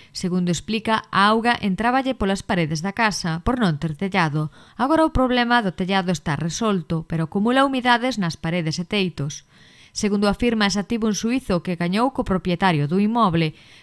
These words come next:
polo que deben indemnizala con dez mil euros que terá que empregar en arranxar os desperfectos. Tres anos pasaron dende entón e todavía non cobrou.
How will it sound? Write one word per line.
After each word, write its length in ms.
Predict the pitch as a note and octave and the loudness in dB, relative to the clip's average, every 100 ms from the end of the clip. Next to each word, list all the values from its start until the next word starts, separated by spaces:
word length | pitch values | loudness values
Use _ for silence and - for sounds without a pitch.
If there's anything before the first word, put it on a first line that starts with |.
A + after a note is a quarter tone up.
| - | -2
polo 240 | G3+ G3 | 0 0
que 80 | G#3+ | 0
deben 320 | B3 C#4+ C#4 | 0 -2 -2
indemnizala 800 | A#3+ A3+ D4 C4 A#3+ A3+ A#3+ B3+ | -2 -2 -2 -4 0 2 2 2
con 240 | G3 E3+ | 0 0
dez 160 | F3 - | -2 -2
mil 160 | A#3 A#3+ | -4 0
euros 400 | F3 F3 A#3 C4+ | 0 2 0 -2
que 80 | F3 | -6
terá 240 | D#3 F3+ A3+ | -2 -2 -2
que 80 | |
empregar 560 | D4+ C4+ B3 G#3 G#3+ - | -4 -2 0 2 0 0
en 160 | G3+ F3 | 0 0
arranxar 480 | F3+ A3 G3 D#3 | 0 -2 -2 0
os 80 | D3+ | 0
desperfectos. 880 | D3+ - F3 - D#3+ - C#3+ - - _ - _ _ - | -2 -4 -6 -2 -4 -2 -8 -8 -16 _ -20 _ _ -4
Tres 220 | C4+ - | -4 0
anos 320 | A3 G#3+ B3 - | 0 2 0 0
pasaron 480 | D#3 - F#3 E3+ | -4 -2 -2 0
dende 240 | E3+ F#3 A#3+ | 2 2 0
entón 320 | A#3 G#3 G3+ | -2 0 0
e 80 | F#3 | 0
todavía 480 | F#3+ G3 B3 C#4+ C#4 | 0 0 0 0 0
non 160 | A3 | -2
cobrou. 560 | G3+ G#3+ E3 D3 C#3+ | -2 -2 0 0 -2